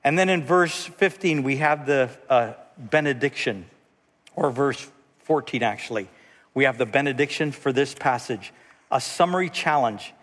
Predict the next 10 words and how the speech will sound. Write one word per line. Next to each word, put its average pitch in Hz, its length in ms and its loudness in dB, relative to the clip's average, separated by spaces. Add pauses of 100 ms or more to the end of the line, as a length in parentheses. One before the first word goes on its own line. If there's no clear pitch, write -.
(320)
It's 143 140 0
probably 214 380 2
an 165 100 6
early 175 320 4
church - 400 -2
song 139 420 2
'cause 131 180 0
there's 127 200 0
three 170 260 0
stanzas. 120 760 -2